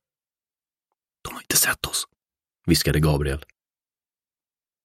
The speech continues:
Trion rörde sig försiktigt framåt och till slut var de så nära att de kunde höra poliserna prata.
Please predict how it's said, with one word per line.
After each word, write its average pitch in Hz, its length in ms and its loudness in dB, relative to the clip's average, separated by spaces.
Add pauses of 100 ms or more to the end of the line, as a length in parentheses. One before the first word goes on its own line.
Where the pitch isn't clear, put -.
Trion 123 280 10
rörde 101 200 8
sig 85 180 4
försiktigt 90 520 2
framåt 85 520 2
och - 60 -2
till 90 100 6
slut 117 280 6
var 90 100 6
de 90 120 2
så - 140 2
nära 98 340 6
att 76 80 0
de 80 100 2
kunde 80 220 4
höra 80 300 2
poliserna 69 460 2
prata. 78 500 -2